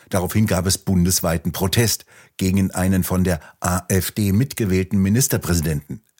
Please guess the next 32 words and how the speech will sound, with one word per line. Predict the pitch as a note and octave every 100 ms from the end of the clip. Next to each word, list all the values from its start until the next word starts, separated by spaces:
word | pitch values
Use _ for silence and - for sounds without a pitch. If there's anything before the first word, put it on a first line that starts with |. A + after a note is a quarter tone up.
| _ - - -
Schließlich | - F2 E2 E2
schaltete | - F2+ F#2+ G2+ F#2+
sich | E2 F2+
noch | F#2+ E2+ - - -
Altkanzlerin | F#2 F#2 - F#3+ - F#2 F#2+
Merkel | F2+ A2+ B2+ F2+ C#2+ - - -
aus | - F#2 -
einem | F2 F2 F2+ D#2 -
Staatsbesuch | - G2+ A#2+ - A2 A2 G#2+
in | G#2+
Südafrika | G#2+ G#2 - C3 - F2 - C#2+
ein. | - C2 - - -
Sie | G2 C#3+
nannte | A#2+ A2
den | A2 G#2+
Vorgang | F2+ F#2 F#2 F2 F2+ F2+ -
unverzeihlich | F#2+ F2 G2 F2 G2 G#2+ F#2 -
und | D#2
forderte, | F#2 G#2 A2+ C3 B2+ - -
wieder | D2+ E2+ E2+
die | D2 D#2+
Verfassung, | E2 E2+ G#2 F#2+ G2+ - _ _ _
das | - F2+
Ergebnis | F#2 F2+ D#2 E2+ D#2+
solle | E2 F#2+
rückgängig | F#2+ G#2+ D#2+ D#2 -
gemacht | D2 C#2 -
werden. | - B2+ A#2+ _ _ - - -
Aufgrund | - G2+ A2 A2
des | F#2+
öffentlichen | A2 F#2+ G2 G2
Drucks | G2+ B2 E3+ -